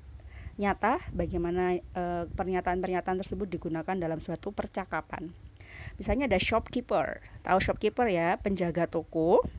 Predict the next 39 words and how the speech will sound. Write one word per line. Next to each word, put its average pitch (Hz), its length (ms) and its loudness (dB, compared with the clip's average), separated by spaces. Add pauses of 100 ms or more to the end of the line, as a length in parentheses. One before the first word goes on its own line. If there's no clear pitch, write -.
(120)
atau 170 240 -4
orang 170 320 0
yang 170 80 0
bekerja 165 320 -2
di 165 80 -4
toko. 185 480 -2 (480)
Biasanya 185 400 0
kan 254 160 4
akan 233 80 2
menyapa 214 380 0
kita 208 180 -2
duluan 170 380 0
kalau 151 100 -2
kita 156 240 -4
masuk 151 320 -4
ke - 80 -8
toko 156 320 -6
ya. 147 160 -2 (720)
"Good 190 160 2
evening, 285 640 6 (240)
may 277 240 4
I 226 220 4
help 202 260 2
you?" 233 240 0 (460)
Ada 165 160 0
warna 170 180 0
kuning 202 300 0
di 170 100 0
sana, 208 320 -2
dilihat 175 400 0
ya 185 80 0
pernyataan 175 480 -2
yang 170 240 0
saya 170 240 -2
beri 165 380 0
garis 160 260 -2
bawah 160 320 4
dan 160 160 0
warna. 156 460 0